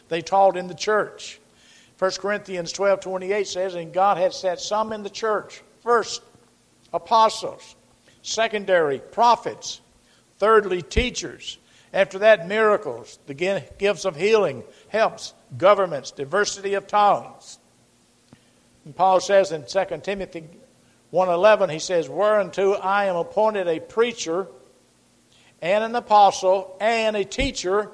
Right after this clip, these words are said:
of the Gentiles." So you see that God calls men to teach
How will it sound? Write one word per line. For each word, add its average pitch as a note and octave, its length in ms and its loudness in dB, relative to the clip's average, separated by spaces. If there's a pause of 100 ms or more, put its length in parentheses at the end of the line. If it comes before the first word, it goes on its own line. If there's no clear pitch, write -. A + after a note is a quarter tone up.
(180)
of F#3+ 160 0
the G#3 80 0
Gentiles." G3+ 800 -4 (320)
So - 160 0
you F#3 160 0
see B3 280 -2
that E3+ 220 -6
God B3 340 0
calls G3+ 440 2
men G3+ 420 -2
to F#3 120 -6
teach A3 440 -8